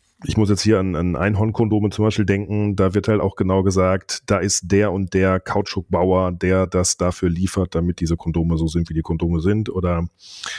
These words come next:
bei Kaffee sieht man's ja mittlerweile auch, dass da sehr viele kleine Kaffeeröster sind, die wirklich genau vielleicht sogar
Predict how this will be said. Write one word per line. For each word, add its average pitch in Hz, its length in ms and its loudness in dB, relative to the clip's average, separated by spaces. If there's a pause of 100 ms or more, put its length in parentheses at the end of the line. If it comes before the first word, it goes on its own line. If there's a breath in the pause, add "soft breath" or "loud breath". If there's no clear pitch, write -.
(160 loud breath)
bei 92 120 0
Kaffee 104 320 -2
sieht 98 160 -2
man's 95 160 -2
ja 90 80 0
mittlerweile 90 440 2
auch, 92 200 -2
dass - 160 -2
da 95 100 0
sehr 92 140 0
viele 90 440 2
kleine 92 460 0
Kaffeeröster 92 1300 -2
sind, 87 340 -2
die 90 80 0
wirklich 90 320 -4
genau 90 640 0 (140)
vielleicht - 280 -2
sogar 90 460 0